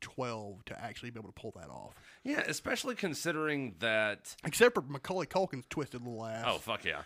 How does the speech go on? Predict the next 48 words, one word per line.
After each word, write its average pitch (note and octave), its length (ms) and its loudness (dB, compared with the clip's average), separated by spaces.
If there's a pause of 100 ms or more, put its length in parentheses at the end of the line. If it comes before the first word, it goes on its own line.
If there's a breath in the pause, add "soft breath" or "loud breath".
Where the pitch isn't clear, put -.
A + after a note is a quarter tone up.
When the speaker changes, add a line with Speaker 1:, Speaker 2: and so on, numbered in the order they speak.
(120)
Speaker 1:
Dude, A#2+ 180 -2
he E3 80 2
Speaker 2:
But, D3+ 140 4
Speaker 1:
was - 60 -12
Speaker 2:
you F#3+ 100 2
know, F#3+ 80 2
Speaker 1:
crazy. D3+ 180 4
Speaker 2:
especially, A#3+ 360 4
especially B3 500 0
considering C#3+ 580 2
that B2 160 2
her D3 160 0
character B2+ 720 0
was, G#2+ 960 -2 (720 loud breath)
if A#2 140 2
I'm D#3+ 140 4
not F3+ 180 2
mistaken, C#3 400 0
it's A2 100 -4
been E3 80 0
a C#3+ 80 0
long A#2+ 180 2
time A#2 240 -2
since G2+ 160 -10
I've G2 160 -2
read G2 180 -4
the F2+ 60 -14
book, G2 280 -6
but F#2 100 -8
if - 80 -10
I'm D3 140 -4
not F#3 140 -2
mistaken, B2 340 -4
her C3+ 160 -2
character B2+ 440 0
was G2+ 200 -4
actually A2 420 -2
in A#2+ 140 0
a A#2 100 2
romantic A2 560 0
relationship G2+ 640 -4
with F#2 160 -8
Brad F#2+ 280 -2
Pitt's B2+ 220 -6
character. - 420 -8 (480 soft breath)
Speaker 1:
Uh, B3 560 4
it's G3+ 140 -2
implied. C#3 540 -2